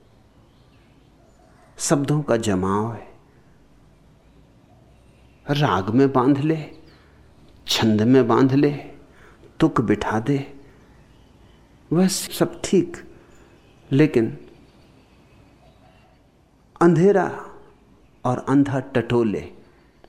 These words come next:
बस ऐसी ही कविता है। ऋषि हम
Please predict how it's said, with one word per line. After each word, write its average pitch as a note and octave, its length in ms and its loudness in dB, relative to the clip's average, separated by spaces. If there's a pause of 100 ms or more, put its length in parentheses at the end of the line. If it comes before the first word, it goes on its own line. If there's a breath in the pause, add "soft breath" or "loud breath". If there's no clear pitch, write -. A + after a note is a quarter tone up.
(340)
बस C3 340 -4
ऐसी D3+ 300 0
ही D3 180 2
कविता G#2 460 -4
है। - 480 -16 (2000)
ऋषि D#3 480 2
हम A2 240 0